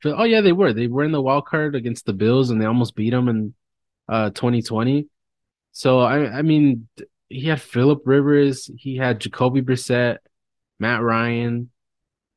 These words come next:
Carson Wentz, as I said, Sam Ehlinger. Like, dude,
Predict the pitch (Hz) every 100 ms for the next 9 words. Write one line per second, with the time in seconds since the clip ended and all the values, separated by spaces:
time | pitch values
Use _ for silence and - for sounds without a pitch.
0 | _ _ _ _ _ _ - 135 - 120
1 | 120 120 127 110 107 117 113 113 - 123
2 | 120 104 113 123 123 131 127 110 101 -
3 | 208 135